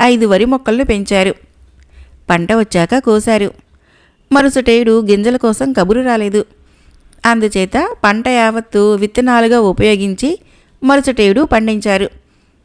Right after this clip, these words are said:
ఈ విధంగా వరసన ఐదేళ్లు గడిచాయి. "ఏమండి,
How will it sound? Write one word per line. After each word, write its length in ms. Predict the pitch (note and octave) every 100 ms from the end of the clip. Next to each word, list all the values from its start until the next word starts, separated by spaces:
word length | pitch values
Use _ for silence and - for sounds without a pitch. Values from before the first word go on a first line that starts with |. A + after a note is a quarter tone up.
| _ _ -
ఈ 160 | C4+ C4
విధంగా 680 | G#3+ F#3 A3 G#3+ G3 G3 - _ -
వరసన 440 | G3+ G3+ A3 C4
ఐదేళ్లు 440 | A#3+ G3+ F#3 G#3 C4
గడిచాయి. 440 | A3 G3 F#3+ F#3 - _ _ _ _ _ _ _ _ _ _ -
"ఏమండి, 460 | F#3+ F3+ F3 A#3+